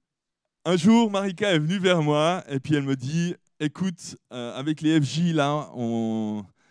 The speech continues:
il y a des, des camps qui sont en train d'être, euh, mis sur pied.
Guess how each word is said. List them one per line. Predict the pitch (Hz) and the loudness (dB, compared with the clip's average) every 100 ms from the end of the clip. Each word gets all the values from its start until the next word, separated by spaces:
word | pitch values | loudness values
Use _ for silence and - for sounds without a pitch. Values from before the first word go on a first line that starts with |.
| _ - | _ -10
il | |
y | |
a | 113 | -6
des, | 113 113 110 | -2 -2 -2
des | 110 110 | -2 -6
camps | - 190 190 196 | 2 4 4 -2
qui | 170 147 | -4 -4
sont | - | -2
en | 135 | -2
train | - 170 | -2 -2
d'être, | 160 143 135 135 | 0 -2 -4 -4
euh, | 113 | -4
mis | 113 156 | -2 -4
sur | 156 156 123 | -2 -4 -4
pied. | - 147 151 156 | 0 2 2 -2